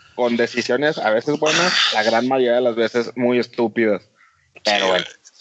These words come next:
Speaker 2: Es como, co-, como, bueno, como siempre le dije al Rey, güey, desde que nos compramos el,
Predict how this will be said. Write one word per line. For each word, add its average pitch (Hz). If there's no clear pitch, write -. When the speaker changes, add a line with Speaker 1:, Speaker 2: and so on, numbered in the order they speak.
Speaker 2:
Es 151
como, 202
co-, 151
como, 160
bueno, 165
como 147
siempre 156
le 170
dije 175
al 170
Rey, 156
güey, 160
desde 135
que -
nos -
compramos 127
el, 156